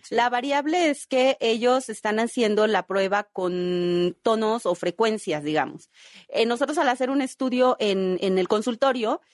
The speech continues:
Speaker 2: no solamente medimos la frecuencia, sino también vamos modulando la intensidad a la que estamos enviando el estímulo y
Speaker 1: Ujú.
Speaker 2: estamos sí o sí, eh, con el paciente dentro de una cabina, como aquí son amortiguada,
Speaker 1: Sí.
Speaker 2: y que obviamente está concentradísimo en la prueba.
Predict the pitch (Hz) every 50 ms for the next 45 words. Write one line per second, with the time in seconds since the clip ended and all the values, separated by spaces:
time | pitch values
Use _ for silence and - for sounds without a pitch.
0 | _ _ - 240 262 262 - 330 302 277 269 254 254 - 277 269 262 208 196 214
1 | 226 233 226 208 202 - 190 - 240 240 254 214 185 - 202 196 190 - 208 220
2 | 226 233 226 233 240 240 240 240 226 202 190 190 185 190 190 202 220 220 214 190
3 | 185 175 - 185 190 185 - - 196 185 190 208 233 262 220 175 165 - - 196
4 | 185 190 196 - 185 165 165 175 170 175 175 180 165 156 160 - - - 240 247
5 | 233 220 214 220 269 403 - _ _ _ - - _ - 214 233 233 190 185 262
6 | 247 254 262 277 285 - - - 285 269 262 277 294 - - - 311 294 254 254
7 | 370 - _ _ _ _ _ _ _ _ _ _ _ _ _ 214 220 214 214 208
8 | - 220 220 208 208 208 214 240 - 262 240 226 - 240 233 226 220 233 226 214
9 | 196 190 214 262 294 339 339 - 311 285 277 262 262 254 247 254 226 220 208 -
10 | 220 - 226 220 214 214 214 208 - - 233 220 226 208 190 185 196 247 - _
11 | _ - - 160 156 - - 233 220 - - 226 214 208 208 226 233 226 233 220
12 | 214 - 226 233 - - 208 208 - 214 208 214 208 - 214 196 196 180 196 196
13 | 185 196 202 - - 247 254 254 254 233 185 151 147 156 - - 370 311 - -